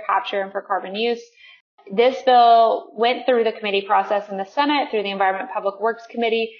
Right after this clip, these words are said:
It had a hearing, and it's actually been voted out of that committee.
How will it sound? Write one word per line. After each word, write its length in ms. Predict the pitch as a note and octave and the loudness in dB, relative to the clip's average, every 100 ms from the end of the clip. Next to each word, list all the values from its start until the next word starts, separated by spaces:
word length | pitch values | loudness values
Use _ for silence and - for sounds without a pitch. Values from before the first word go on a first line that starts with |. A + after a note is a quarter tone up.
| _ | _
It 80 | - | -2
had 180 | A3+ G3+ | 2 2
a 80 | G3+ | 0
hearing, 600 | G#3+ G3+ G3+ G3+ G3 G3 _ _ | -4 -4 -4 -6 -8 -14 _ _
and 400 | G#3+ G#3 G3+ G3+ | -2 0 0 0
it's 240 | - A3 - | -2 -6 -2
actually 600 | G#3 G#3+ - A3+ G#3+ G#3 | -2 -2 -4 -2 0 0
been 340 | G3+ G3+ G3 | 0 -2 -2
voted 280 | G3 G#3 G3+ - | -2 0 -2 0
out 220 | G#3 G#3+ - G#3 | 0 0 -2 -6
of 140 | G3 | 0
that 260 | F#3+ F3 - | 0 -2 -6
committee. 520 | G3 F#3+ F#3+ C4 - | -10 -6 -4 -4 -6